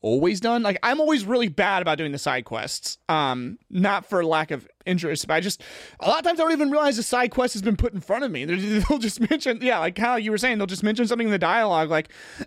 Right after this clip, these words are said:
"Oh, I need you to go to the blood tree and retrieve the fruit."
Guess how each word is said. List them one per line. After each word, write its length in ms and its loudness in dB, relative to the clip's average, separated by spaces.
"Oh, 480 4
I 120 0
need 320 2
you 80 4
to 120 0
go 320 2
to 240 -2
the 140 2
blood 460 0
tree 500 2
and 140 0
retrieve 580 2
the 120 0
fruit." 480 0